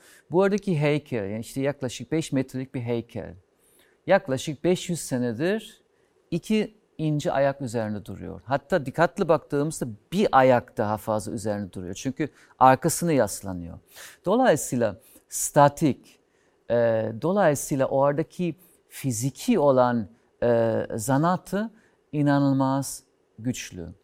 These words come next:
Ve son olarak işte Sistine Chapel'deki resmine baktığımızda genellikle işte tavandaki Genesis ve adamın, e, yaratılışı ya da cehennemden kovuluş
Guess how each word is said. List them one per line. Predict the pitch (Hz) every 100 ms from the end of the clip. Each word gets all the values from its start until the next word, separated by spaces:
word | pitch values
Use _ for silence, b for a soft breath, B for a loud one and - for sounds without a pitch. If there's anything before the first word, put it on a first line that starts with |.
| _ b b -
Ve | 143
son | - 208
olarak | 247 170 180 202
işte | - -
Sistine | 139 - 135 - 165 180
Chapel'deki | - 151 135 202 196 190 -
resmine | 135 127 - 123 107
baktığımızda | 110 - 131 120 107 107 - 214 226 b b
genellikle | 156 143 151 - 147
işte | 135 127
tavandaki | - 123 139 165 165 165 - 180 175 b b b
Genesis | 110 131 143 170 156 190 -
ve | 131 -
adamın, | 117 120 147 160 151 b b -
e, | 120 113 110 110
yaratılışı | 117 113 - 131 143 -
ya | 170 131
da | 120 117 - -
cehennemden | 120 113 120 131 127 135 147 139 b b _
kovuluş | 135 117 131 175 -